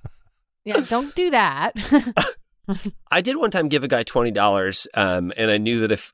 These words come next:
Speaker 2: I gave him twenty dollars, I would probably never see him again. He was, like, a friend of mine, and I was like, 'cause he's never gonna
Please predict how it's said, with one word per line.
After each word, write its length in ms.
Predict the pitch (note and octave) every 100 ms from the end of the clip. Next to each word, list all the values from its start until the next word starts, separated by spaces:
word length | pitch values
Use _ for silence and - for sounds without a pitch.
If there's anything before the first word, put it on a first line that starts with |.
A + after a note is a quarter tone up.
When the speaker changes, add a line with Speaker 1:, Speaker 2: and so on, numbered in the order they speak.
| -
Speaker 2:
I 120 | G#2
gave 200 | A#2 G#2+
him 140 | A2
twenty 240 | - A#2 G#2
dollars, 460 | G2 F#2+ G#2+ A2
I 100 | A2
would 120 | G#2
probably 440 | - G2+ G2 F#2+ G#2
never 260 | G2+ G2+
see 220 | F#2+ G#2+ G#2
him 160 | A2+
again. 220 | A#2 B2+
He 40 | D3+
was, 120 | G3+
like, 80 | D#3+
a 80 | A2+
friend 320 | C3 B2+ A#2
of 100 | F2
mine, 320 | F#2+ F2 G2 - - _ _
and 140 | B2
I 40 | B2+
was 120 | A#2+
like, 100 | B2
'cause 120 | C3+
he's 160 | D#3 C#3
never 240 | C#3 C3
gonna 400 | A#2+ A#2 G#2+ G2+